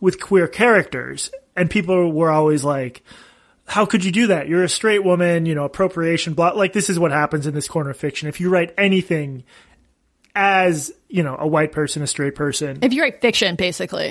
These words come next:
Speaker 1: Yeah, <laughs> ba-, right, basically. Um, so she does this overwrought blog post where she's like,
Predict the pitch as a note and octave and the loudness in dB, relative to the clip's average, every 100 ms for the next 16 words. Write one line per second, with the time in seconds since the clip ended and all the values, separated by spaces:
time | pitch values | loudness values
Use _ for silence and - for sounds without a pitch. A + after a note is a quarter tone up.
0 | G#3+ G#3+ E3 - D#3 D3+ G3+ A#2+ - F3 | -2 0 0 2 0 2 0 -2 -4 -4
1 | C#3 A#2+ - - D#3+ D3+ C#3+ - - - | -4 -10 -12 -2 0 2 -2 -10 -20 -12
2 | - G#3+ G#3 A3 G#3 F3+ G3 F#3 F#3 D#3+ | 0 2 2 2 2 0 2 2 2 2
3 | F#3+ A#3+ C#4+ F#3 E3+ E3+ F#3 E3+ F3 D#3 | 2 0 2 0 0 -2 -2 0 0 0